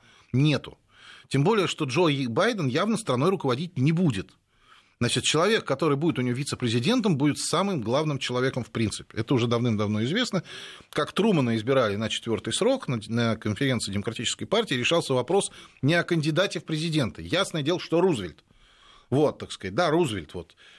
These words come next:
Но будет ли, так сказать, э, его вице-президентом Труман или будет Уоллес, вот это решалось. И, соответственно, быстро подсуетившиеся товарищи ему Уоллеса просунули.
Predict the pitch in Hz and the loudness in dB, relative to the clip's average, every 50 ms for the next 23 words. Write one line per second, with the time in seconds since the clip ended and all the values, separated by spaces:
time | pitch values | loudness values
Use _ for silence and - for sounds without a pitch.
0 | - - - - 135 165 190 175 175 226 233 185 170 - 156 151 147 143 131 - | -20 -20 -4 0 2 4 4 4 2 2 2 2 0 0 0 2 2 2 2 0
1 | 127 - - - 120 - - 123 120 120 117 123 120 110 113 117 123 151 156 139 | -2 -6 -4 -6 -8 -4 -2 0 2 4 4 4 2 2 2 2 2 2 4 2
2 | 147 143 - - 147 139 135 143 170 151 120 127 120 - - 185 190 180 151 123 | 2 0 -2 -2 -2 -2 0 0 0 0 0 0 -2 0 0 0 2 2 2 0
3 | 113 110 113 117 127 123 127 127 120 104 107 107 - - - 113 131 175 269 302 | 0 -2 -2 -2 -4 -4 -2 -4 -2 -2 -2 -4 -6 -4 -2 -2 0 2 2 2
4 | 285 240 165 - - 131 139 - 277 233 - 185 151 - - 113 101 92 85 76 | 2 2 0 -2 -2 -4 -2 -2 -2 0 0 0 0 2 0 0 0 -2 -4 -8
5 | - - - _ _ _ _ _ _ _ _ _ _ _ 107 - 151 147 143 202 | -10 -16 -18 _ _ _ _ _ _ _ _ _ _ _ -4 -2 -2 0 0 0
6 | 190 - - 175 160 151 139 160 - 185 - 147 120 - 127 - - 165 151 - | -2 0 -2 -2 0 0 2 2 0 0 0 -2 -2 -2 -4 -2 -2 -2 -2 -2
7 | 160 - - 160 - - - 202 247 294 294 254 - - - 160 208 202 156 131 | -2 0 0 0 -2 -2 -2 0 0 0 0 0 -2 -2 -2 0 0 2 2 4
8 | 151 131 113 - - 98 - 107 104 - - 101 90 90 82 76 | 2 2 2 0 -4 -6 -4 -4 -4 -4 -6 -8 -10 -10 -12 -16